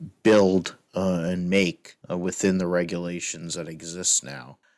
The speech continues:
But Mercedes ain't gonna go away. You have some of these other teams that are trying to get back up there, um,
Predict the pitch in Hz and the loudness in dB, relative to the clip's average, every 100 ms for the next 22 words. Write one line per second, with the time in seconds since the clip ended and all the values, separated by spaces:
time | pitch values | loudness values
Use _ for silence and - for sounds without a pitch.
0 | _ 98 98 95 - 95 98 - 101 101 | _ 4 4 0 -2 0 2 4 4 4
1 | 101 98 92 95 92 92 92 85 95 92 | 2 0 -2 -6 -6 -6 -6 -4 -2 -2
2 | 90 92 90 87 90 87 87 90 90 - | -2 -2 -2 -2 -6 -8 -10 -6 -6 -4
3 | 95 90 90 87 90 87 82 90 87 87 | -4 -4 -4 -4 -2 -4 -6 -8 -6 -8
4 | - 87 87 82 82 - 82 - 85 - | -10 -10 -10 -8 -6 -2 -2 0 -2 -4
5 | - 85 85 82 78 - _ - 62 71 | -4 -2 -2 -4 -8 -14 _ -12 -8 -8
6 | 65 62 - | -8 -10 -14